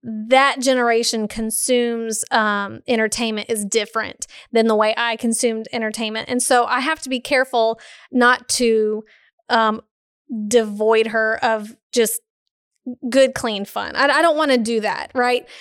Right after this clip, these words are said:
Um, I grew up with the television <laughs> and V C R, mm-hmm, and cable. We had cable,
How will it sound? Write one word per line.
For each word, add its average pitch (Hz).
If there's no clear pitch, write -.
Um, 233
I 285
grew 247
up 254
with 247
the 220
television 302
<laughs> 285
and 226
V 247
C 330
R, 294
mm-hmm, 262
and 262
cable. 294
We 254
had 277
cable, 247